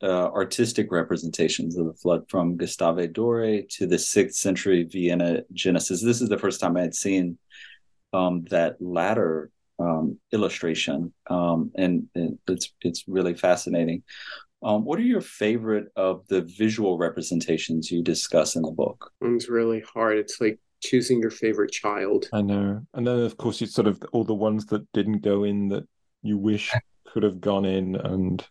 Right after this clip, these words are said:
Speaker 2: Mm-hmm.
Speaker 3: um, I mean, the
Speaker 2: I have a
Speaker 3: William
Speaker 2: favorite of the moment, Julian, but it's
Speaker 3: Oh,
Speaker 2: not,
Speaker 3: do
Speaker 2: I
Speaker 3: you?
Speaker 2: don't know that it's my favorite
Speaker 3: What's your
Speaker 2: that
Speaker 3: image du
Speaker 2: started
Speaker 3: jour?
Speaker 2: the book. So I often talk about a William de Brill's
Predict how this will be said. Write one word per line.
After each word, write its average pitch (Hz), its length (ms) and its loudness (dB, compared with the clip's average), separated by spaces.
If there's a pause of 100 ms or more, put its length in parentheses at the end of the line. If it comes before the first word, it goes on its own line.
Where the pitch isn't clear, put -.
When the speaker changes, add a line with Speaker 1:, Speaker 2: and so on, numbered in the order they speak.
(160)
Speaker 2:
Mm-hmm. 117 460 0 (520)
Speaker 3:
um, 92 360 0 (1800)
I - 40 -8
mean, 117 200 0
the 113 80 -2
Speaker 2:
I - 40 2
have - 100 6
a - 80 4
Speaker 3:
William 120 240 -4
Speaker 2:
favorite 139 300 4
of 123 160 -4
the 117 80 0
moment, 110 640 0
Julian, 101 520 2
but 107 140 0
it's - 240 0
Speaker 3:
Oh, 135 60 6
Speaker 2:
not, 104 140 2
Speaker 3:
do 143 60 2
Speaker 2:
I 135 40 6
Speaker 3:
you? 151 220 0
Speaker 2:
don't 147 120 0
know 139 80 6
that 127 200 0
it's - 240 -2
my 110 100 4
favorite 117 640 0 (100)
Speaker 3:
What's 120 260 -2
your 120 120 2
Speaker 2:
that - 100 0
Speaker 3:
image 113 340 2
du 113 140 0
Speaker 2:
started 117 200 4
Speaker 3:
jour? 98 160 4
Speaker 2:
the 98 60 -10 (200)
book. - 220 -10 (720)
So 143 840 2 (100)
I 151 200 0
often 180 340 0
talk 139 280 -2
about 127 240 0
a 120 60 0
William 127 340 2
de - 80 -8
Brill's 120 640 0